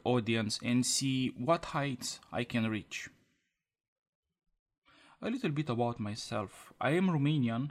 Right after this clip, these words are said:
I am twenty-nine years old, and I consider myself a lazy person. The people around me might disagree with that, but I know myself better than them.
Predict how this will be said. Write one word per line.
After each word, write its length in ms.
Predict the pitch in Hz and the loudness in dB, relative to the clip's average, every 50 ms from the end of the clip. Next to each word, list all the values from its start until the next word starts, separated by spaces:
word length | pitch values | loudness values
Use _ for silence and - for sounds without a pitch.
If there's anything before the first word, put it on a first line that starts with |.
| - | -6
I 100 | - - | -6 -4
am 140 | 113 113 113 | -2 -2 -2
twenty-nine 640 | 110 - 131 131 123 - 123 120 123 123 117 117 - - | 0 0 0 0 2 2 2 2 2 2 2 0 -4 -8
years 320 | - 120 123 117 120 117 | -4 -2 -2 -2 0 -2
old, 220 | 120 120 120 113 - - | 0 0 0 -2 -4 -2
and 340 | 117 113 117 113 113 110 - - - - - - - - - | 0 2 2 2 2 -2 -6 -16 -20 -20 -20 -20 -20 -4 0
I 100 | - 202 | 0 0
consider 400 | - 196 185 - - 165 165 156 | 2 0 0 0 0 2 4 6
myself 500 | 147 135 127 - - 135 127 127 - - | 6 4 4 2 0 0 0 0 0 0
a 40 | |
lazy 220 | 117 120 120 110 110 | 2 2 2 0 -2
person. 560 | - - 113 110 107 - - 76 - - 113 - - _ _ _ _ _ _ _ _ _ _ _ _ - _ _ - - - _ _ - | -2 0 0 0 0 -2 -4 -6 -6 -8 -10 -16 -20 _ _ _ _ _ _ _ _ _ _ _ _ -20 _ _ -20 -20 -20 _ _ -6
The 140 | 107 110 - | -4 -4 0
people 340 | - 185 190 - 208 185 | 0 -2 0 2 4 4
around 300 | 151 139 139 143 143 143 | 6 6 6 6 6 6
me 80 | 143 139 | 6 6
might 260 | 131 131 135 139 139 | 6 6 4 4 4
disagree 400 | 123 123 120 123 120 107 123 131 | 2 0 -2 -2 -2 0 2 2
with 220 | 123 117 120 - - | 2 0 -2 0 0
that, 240 | 117 117 113 110 | 0 0 0 0
but 240 | 107 123 123 120 - - _ - - _ _ _ _ _ _ | 0 0 0 0 -2 -10 _ -20 -20 _ _ _ _ _ _
I 140 | - 160 151 | -4 -2 0
know 160 | 123 117 110 | 0 0 0
myself 440 | 110 113 110 110 - - 117 110 110 | -2 -2 -2 -4 -4 -6 -6 -6 -6
better 240 | 110 110 110 - 110 | -6 -6 -4 -4 -4
than 220 | 107 113 113 110 | -4 -2 -2 -2
them. 280 | 107 110 110 107 110 | -2 -2 -4 -4 -6